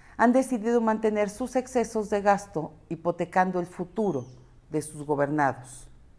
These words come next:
Entre ellos, por supuesto, destacan los gobiernos de Yucatán, de Guanajuato,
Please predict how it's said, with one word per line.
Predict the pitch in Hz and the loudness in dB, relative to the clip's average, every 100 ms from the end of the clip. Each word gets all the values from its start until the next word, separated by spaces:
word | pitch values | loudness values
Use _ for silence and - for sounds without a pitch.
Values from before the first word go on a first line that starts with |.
| - - - - - - - - - | -20 -20 -20 -20 -20 -20 -20 -20 -4
Entre | 233 233 240 247 | 0 4 8 8
ellos, | 269 285 - | 6 2 -2
por | - 285 | 2 2
supuesto, | 262 - - 190 175 - 170 | 2 -6 0 2 2 2 0
destacan | 156 160 180 170 175 | 0 2 2 4 0
los | 170 147 | -2 -2
gobiernos | 151 160 160 160 156 | -2 0 0 0 -2
de | 151 | -4
Yucatán, | 147 - 151 - 175 180 185 - - - - - | -6 -4 0 8 8 8 0 -12 -20 -20 -20 -4
de | 165 | 0
Guanajuato, | 156 190 208 196 196 170 170 131 | 4 4 4 4 6 6 4 -6